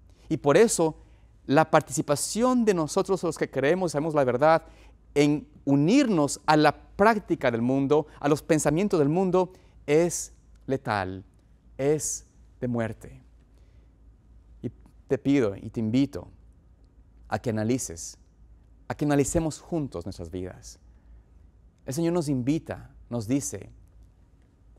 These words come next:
"Sé pues celoso y arrepiéntete. Escucha que yo te re-, te reprendo porque te amo.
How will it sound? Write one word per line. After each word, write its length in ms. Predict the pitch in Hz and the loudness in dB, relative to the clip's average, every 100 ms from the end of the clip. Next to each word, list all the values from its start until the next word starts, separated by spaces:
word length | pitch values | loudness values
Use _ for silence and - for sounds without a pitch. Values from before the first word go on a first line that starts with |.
| _ _ _ _ - - | _ _ _ _ -20 -18
"Sé 340 | - - 156 | -6 -2 -2
pues 420 | 151 135 127 - | -2 -6 -6 -6
celoso 600 | 123 107 113 110 - - - - - - - - - - | -8 -4 -4 -6 -10 -18 -20 -20 -20 -20 -20 -20 -20 -18
y 100 | - | -10
arrepiéntete. 640 | 120 117 98 82 - 98 - _ _ - _ - _ - - _ _ - - _ - - - | -8 -8 -12 -14 -16 -20 -20 _ _ -20 _ -20 _ -20 -20 _ _ -20 -20 _ -20 -20 -14
Escucha 460 | 127 - - 202 185 | -12 -10 -8 -6 -6
que 140 | 143 | -4
yo 160 | 131 147 | -2 -2
te 200 | - 139 | -2 -4
re-, 160 | 113 - _ - | -4 -12 _ -8
te 100 | 113 | -6
reprendo 560 | 110 - 127 135 131 | -6 -4 -4 -2 -4
porque 240 | - 101 110 | -8 -12 -10
te 180 | 104 | -8
amo. 360 | 90 98 101 104 | -8 -8 -14 -20